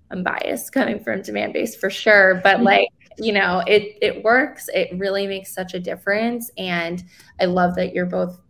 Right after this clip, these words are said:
Speaker 1: you know, touching on both sides of the spectrum, 'cause I think understanding your account list is such an important piece to understanding where to optimize your time. But then also, like, beyond that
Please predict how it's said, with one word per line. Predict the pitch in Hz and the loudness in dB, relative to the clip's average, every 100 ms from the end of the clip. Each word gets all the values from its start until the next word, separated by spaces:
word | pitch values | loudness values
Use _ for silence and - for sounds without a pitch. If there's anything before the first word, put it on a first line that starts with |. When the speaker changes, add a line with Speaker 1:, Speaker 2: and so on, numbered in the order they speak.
| - | -10
Speaker 1:
you | |
know, | 180 180 | -6 -6
touching | 180 - - 185 180 | -8 -12 -6 -6 -6
on | 190 - 156 160 - _ _ _ _ | -6 -6 -6 -12 -20 _ _ _ _
both | - 180 190 190 185 | -16 -8 -4 -4 -6
sides | - - 180 | -8 -6 -4
of | - | -8
the | - | -12
spectrum, | 208 - - - - | -16 -14 -14 -10 -10
'cause | - - | -10 -10
I | - | -10
think | - 190 | -10 -12
understanding | - 156 - - - - - - - - _ _ - _ - | -10 -10 -12 -14 -16 -14 -12 -12 -14 -20 _ _ -20 _ -8
your | 185 175 | -4 -2
account | 175 - - 180 180 | -4 -10 -8 -8 -4
list | 208 233 262 - - _ _ _ | -2 -2 -4 -12 -20 _ _ _
is | 190 185 - | -6 -4 -2
such | 185 180 | -4 -2
an | 190 180 180 - _ _ _ _ - | -4 -4 -8 -14 _ _ _ _ -4
important | 208 180 - 202 - 175 - | -4 -4 -2 -2 -2 -12 -14
piece | - 196 190 | -8 -8 -6
to | 190 | -10
understanding | 180 180 180 180 190 185 180 | -4 -2 -2 -4 -8 -6 -4
where | 175 | -4
to | 175 160 | -4 -4
optimize | - - - 185 175 180 | -8 -14 -8 -6 -6 -6
your | - | -10
time. | - - 185 220 339 320 | -10 -4 -2 -2 -6 -10
But | 208 | -6
then | 190 185 | -4 -4
also, | 185 190 - 190 | -4 -6 -4 -6
like, | - 180 - | -6 -8 -10
beyond | - 233 269 190 | -4 -2 -2 -2
that | 180 180 | -2 -2